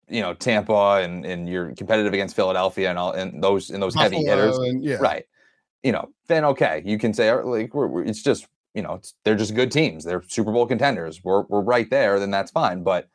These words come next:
Speaker 1: if
Speaker 2: If you've
Speaker 1: you're
Speaker 2: just beaten, if you've just beaten, like, the Browns, the Jets, and the Dolphins, and you've gotten smoked by these other two teams, or these other teams, and, and the, the offense isn't working very well, yeah, I could see that being a
Speaker 1: Right. Like, if the defense is winning you these games, if T J Watt's just an animal and he's,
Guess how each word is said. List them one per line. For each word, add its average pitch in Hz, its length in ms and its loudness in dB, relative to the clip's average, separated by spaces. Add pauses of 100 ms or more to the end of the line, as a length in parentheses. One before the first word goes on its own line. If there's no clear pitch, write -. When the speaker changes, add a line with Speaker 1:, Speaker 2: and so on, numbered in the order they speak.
(480)
Speaker 1:
if 139 120 2
Speaker 2:
If 143 60 0
you've 127 120 4
Speaker 1:
you're 123 80 4
Speaker 2:
just 117 200 4
beaten, 180 280 -2
if 151 160 0
you've 180 100 2
just 160 180 -2
beaten, 160 240 0
like, 127 280 0 (1200)
the 143 80 -2
Browns, 151 480 0
the 147 120 0
Jets, 135 600 -2
and 127 320 -2
the 113 80 -8
Dolphins, 101 800 -4 (920)
and 151 80 2
you've 147 80 2
gotten 135 160 2
smoked 156 360 0
by 139 100 4
these 135 160 2
other 127 180 2
two 123 140 0
teams, 117 360 -2
or 135 140 -2
these 139 180 -2
other 147 140 0
teams, 139 240 2
and, 123 100 -4
and 123 220 -2
the, 127 120 -4
the 127 180 -2
offense 135 400 0
isn't 123 200 -6
working 131 280 0
very 104 160 -4
well, 104 160 -4
yeah, 117 180 0
I 110 60 -2
could 113 160 -10
see 117 140 -6
that 92 180 -8
being 92 180 -12
a - 60 -18 (340)
Speaker 1:
Right. 113 240 -2
Like, 131 140 2
if 131 140 -2
the 139 80 2
defense 143 420 0
is 98 100 -6
winning 101 200 -2
you 95 80 -4
these 90 180 -6
games, 82 300 -8
if 90 80 -14
T 139 120 0
J 127 140 0
Watt's 120 300 0
just 110 220 -8
an 110 100 -4
animal 110 540 -2
and 92 140 -6
he's, 95 380 -8